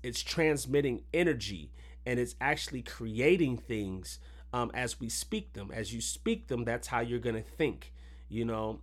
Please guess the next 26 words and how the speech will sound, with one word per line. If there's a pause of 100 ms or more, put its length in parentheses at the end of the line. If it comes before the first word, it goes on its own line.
And,
and,
and
it's
crazy
how
those
two
go
together.
What
you
speak
is
what
you
think,
and
then
what
you
think
is
what
you
speak,